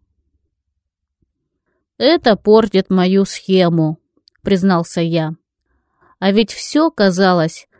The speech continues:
так хорошо укладывается в нее». «Извини».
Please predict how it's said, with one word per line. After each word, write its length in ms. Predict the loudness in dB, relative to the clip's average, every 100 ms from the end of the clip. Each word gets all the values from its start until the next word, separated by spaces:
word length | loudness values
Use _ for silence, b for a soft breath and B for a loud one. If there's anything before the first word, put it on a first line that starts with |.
| _
так 180 | -6 -6
хорошо 640 | -4 -2 -2 -2 -2 0
укладывается 880 | 0 0 -2 -2 -2 0 -2 -2 -6
в 60 | -2
нее». 580 | 0 0 0 -2 -4 -10 _ _ _ _ _ _ _ _ _ _ -8
«Извини». 840 | -4 -2 -2 0 2 2 2 0